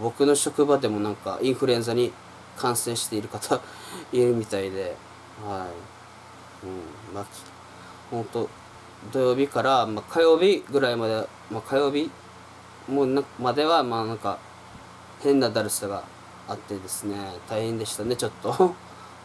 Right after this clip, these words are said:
はい。まあ、今は、まあ、微熱とかはないんですけど、熱とかはね、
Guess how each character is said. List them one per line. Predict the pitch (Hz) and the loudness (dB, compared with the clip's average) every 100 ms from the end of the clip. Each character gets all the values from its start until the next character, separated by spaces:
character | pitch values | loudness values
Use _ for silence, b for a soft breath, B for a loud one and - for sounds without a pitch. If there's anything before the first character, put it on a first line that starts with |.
| - | 0
は | 110 98 | 2 0
い。 | - - - - 143 | -6 -16 -20 -4 2
ま | |
あ、 | |
今 | 156 226 269 | 4 8 8
は、 | 185 | 8
ま | 139 135 | 6 6
あ、 | 110 | 4
微 | 135 151 | 4 4
熱 | 151 - | 4 2
と | - | -2
か | - 123 107 - | 0 4 2 2
は | 131 | 2
な | 143 | 6
い | 151 | 4
ん | |
で | 139 | 4
す | - | 0
け | 113 | -2
ど、 | |
熱 | 117 127 - | 0 0 0
と | 120 | -4
か | - 98 | -6 -6
は | |
ね、 | 92 | -6